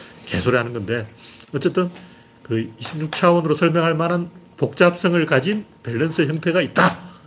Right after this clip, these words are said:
그건 맞아요. 다시 말해 이십육 차원이 있는 게 아니고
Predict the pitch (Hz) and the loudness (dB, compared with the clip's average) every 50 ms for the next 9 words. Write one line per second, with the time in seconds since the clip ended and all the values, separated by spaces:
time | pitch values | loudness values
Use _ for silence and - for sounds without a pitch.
0 | - - - _ _ _ _ _ - - 160 160 139 123 107 104 92 87 80 - | -20 -20 -20 _ _ _ _ _ 2 2 2 2 2 -2 -4 -6 -10 -14 -14 -18
1 | - _ _ - 110 107 - 117 107 101 127 131 - - 151 - - 196 196 226 | -20 _ _ -10 -10 -8 -8 -6 -6 -6 -6 -8 -10 -12 -12 -4 0 2 2 2
2 | 226 160 131 170 180 165 110 90 98 110 170 170 | 0 -2 -2 0 2 2 2 2 0 -2 -2 -2